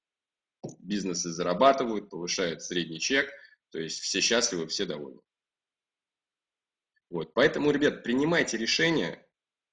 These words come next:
Я думаю, что любое решение ваше — это правильное решение, ам, и потому что оно ваше. Вот, ну, и если будут какие-то ко мне вопросы, то я тоже с удовольствием отвечу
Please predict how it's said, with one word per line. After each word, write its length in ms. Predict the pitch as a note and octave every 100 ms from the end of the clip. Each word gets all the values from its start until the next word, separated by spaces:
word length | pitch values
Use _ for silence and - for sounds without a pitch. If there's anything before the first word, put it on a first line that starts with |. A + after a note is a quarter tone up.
| _
Я 160 | F#2+ A2+
думаю, 340 | B2+ A#2+ G#2
что 480 | F2+ - G2+ F#2+ F2+
любое 340 | F#2 B2 C3
решение 420 | A2 G#2 B2+ G#2 F#2
ваше — 340 | G2 F#2+ -
это 380 | F2+ F2 F2 F2
правильное 540 | F2 A2+ C3 C#3 G2+ F2+
решение, 520 | F2 - D#2+ D#2 - _ - - _ _ -
ам, 540 | D#2+ D#2+ D#2+ D#2+ D#2 - -
и 300 | F2+ F#2 F2+ F2+ _ _ _ _ _ _ _ - - -
потому 260 | G#2 G2+
что 200 | - E2+
оно 200 | F2+ F#2
ваше. 400 | F#2 E2 - - _ _ _ _ E2+
Вот, 240 | E2 D#2
ну, 440 | D#2+ F#2 A#2 A#2 G#2+
и 80 | E2 -
если 580 | F2+ F2+ F2+ E2+ F#2+ -
будут 260 | G2 G2+ -
какие-то 380 | F#2+ F#2 F2+ F2
ко 120 | F#2
мне 160 | A2
вопросы, 420 | A#2 F#2 F#2 F2+ E2
то 120 | D#2
я 80 | E2
тоже 240 | G2 F#2
с 80 | -
удовольствием 500 | E2 F2 F2 E2 D#2+
отвечу 400 | D#2 F#2 F2+ D#2+